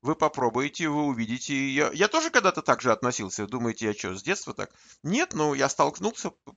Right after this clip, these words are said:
п-, и вижу, есть. Ну, чё теперь? Чё я буду,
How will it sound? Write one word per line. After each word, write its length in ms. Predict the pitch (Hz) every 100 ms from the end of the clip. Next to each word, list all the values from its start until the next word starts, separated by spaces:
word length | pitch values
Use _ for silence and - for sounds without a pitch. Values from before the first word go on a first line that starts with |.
| _ -
п-, 80 | - _
и 60 | 135 175
вижу, 240 | 220 269 185
есть. 480 | 151 208 285 - _ _ _ _ _ _ _ _ _ _ _ _ _ _ _ _ 113
Ну, 240 | 135 160 -
чё 160 | 120
теперь? 320 | - - - - -
Чё 100 | 107
я 60 |
буду, 260 | 95 113